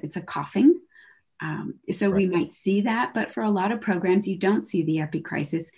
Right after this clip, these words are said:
Speaker 1: It's simply the pushing out of the liquid. But if somebody had multiple seizures, we would work with them so they understood why they were having repeated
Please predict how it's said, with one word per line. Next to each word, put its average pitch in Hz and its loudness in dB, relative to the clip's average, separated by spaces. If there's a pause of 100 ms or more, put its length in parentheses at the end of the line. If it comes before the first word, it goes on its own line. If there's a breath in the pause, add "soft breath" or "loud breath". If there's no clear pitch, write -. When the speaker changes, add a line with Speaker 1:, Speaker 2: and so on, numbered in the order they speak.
(120 soft breath)
Speaker 1:
It's - -4
simply 185 0
the 165 -2
pushing 175 -2
out 160 -2
of 156 -8
the 151 -2
liquid. 156 -2 (420 loud breath)
But 294 6
if 302 4
somebody 349 8
had 240 2
multiple 208 2
seizures, 196 -2
we 202 4
would 214 0
work 196 -2
with 214 0
them 220 2
so 208 -2
they 175 -2
understood 196 -2
why 170 0
they 240 0
were 220 0
having 202 2
repeated 180 -2